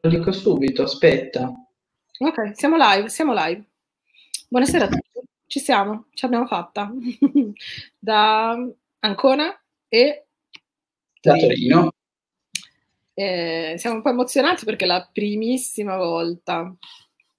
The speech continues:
Speaker 2: quindi adesso ci vogliamo, ci vuole un attimo di, come si dice, mm, prendere un po'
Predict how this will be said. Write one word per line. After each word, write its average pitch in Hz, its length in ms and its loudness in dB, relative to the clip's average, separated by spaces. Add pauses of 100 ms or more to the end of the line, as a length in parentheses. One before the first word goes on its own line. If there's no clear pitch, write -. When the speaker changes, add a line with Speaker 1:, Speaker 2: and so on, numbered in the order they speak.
(260)
Speaker 2:
quindi 170 600 -4
adesso 190 340 -4
ci - 140 -8
vogliamo, 185 340 -4
ci - 140 -4
vuole 233 140 2
un 233 80 -2
attimo 233 340 -4
di, 202 400 0 (1500)
come 190 160 -4
si 190 100 -8
dice, 151 580 -6
mm, 170 640 -8 (280)
prendere 185 320 -2
un 190 100 -10
po' 180 600 -2